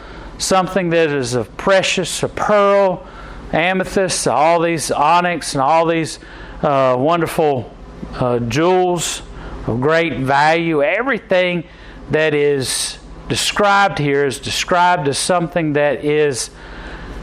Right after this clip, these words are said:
in our day and age of something very valuable, something of very,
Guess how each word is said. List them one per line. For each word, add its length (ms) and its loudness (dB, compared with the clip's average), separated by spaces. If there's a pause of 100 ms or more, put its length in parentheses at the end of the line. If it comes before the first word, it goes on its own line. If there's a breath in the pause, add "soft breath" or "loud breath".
(380 loud breath)
in 300 0
our 400 4
day 340 4
and 80 2
age 420 0
of 160 -4
something 520 0
very 400 2
valuable, 840 0
something 500 -2
of 100 -4
very, 440 2